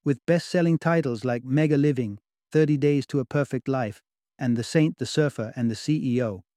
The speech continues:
Sharma imparts valuable insights for leading a balanced and fulfilling life. This book resonates strongly with aficionados of self-help literature, individuals with a keen interest in Eastern philosophy and mysticism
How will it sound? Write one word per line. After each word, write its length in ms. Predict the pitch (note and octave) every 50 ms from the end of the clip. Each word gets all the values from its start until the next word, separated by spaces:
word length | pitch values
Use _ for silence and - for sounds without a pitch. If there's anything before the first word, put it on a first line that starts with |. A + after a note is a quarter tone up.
| _ _ _ _ _ _ _ _ _ _ _ _
Sharma 460 | - - G3 G3 G3+ G3 F3+ E3+ -
imparts 440 | E3 D#3 D3 - D#3 D3+ C3 - -
valuable 500 | B2 D3 D3+ D#3+ E3 D#3+ D3 C#3+ C#3 C3+
insights 440 | C#3 C#3+ - - B2+ A#2 B2 B2+
for 160 | - - C3+ B2
leading 380 | B2+ C#3 D3 D#3 D3+ C#3 C#3
a 60 | B2
balanced 580 | A#2 A#2 C3 C3 C#3 C3+ C3+ C3+ C3+ - - -
and 220 | - C3+ C3+ C3+ -
fulfilling 500 | - B2+ - - - B2 A2 A2 A2+ A2+
life. 280 | G#2+ G2 F#2+ F#2+ G2 - _ _ _ _ _ _ _ _ _ _ _ _ _ _ _ _ _ _ _ _ _
This 280 | D#3+ D#3+ G3 F#3+ - -
book 240 | _ F#3 F3+ E3 -
resonates 540 | E3 D#3+ D#3+ D#3+ C#3 E3 D#3+ D3+ C#3+ C#3 - -
strongly 600 | - - - - E3+ E3+ E3+ E3 D3 C3 A#2 A2+
with 200 | A2+ A#2+ B2 -
aficionados 840 | C3 A2+ - E3 D3+ - - C#3 B2+ C3 C3 C3 C3 B2+ B2+ A#2 -
of 100 | A#2+ -
self-help 600 | - - D3 C#3 C#3 - - - C#3 C#3 - -
literature, 560 | B2+ C3 - B2 A2 G#2 - - A#2 A2 C3 - _ _ _ _ _ _ _ _ _ _ _ _
individuals 840 | F3 F3 F#3+ F3+ F#3+ E3 F3 F3 D#3 D#3+ E3 D#3 D#3 D#3 D3+ C#3 -
with 100 | C#3 A#2+
a 60 | C3+
keen 400 | - - - - F3+ F3+ F3+ F3 -
interest 460 | E3 D#3+ D#3 - - C#3 B2+ - -
in 160 | F3 C#3+ D3+ - _
Eastern 400 | E3+ F3 D#3+ - - D#3+ D3+ C3+
philosophy 680 | - - C#3+ C#3 C#3 C#3 C3 - D3 - - C#3+ C#3
and 160 | B2+ C3 C3 C3+
mysticism 680 | D3 C#3+ - - A#2+ - - A2 G#2+ G2 G2 F2+ F2+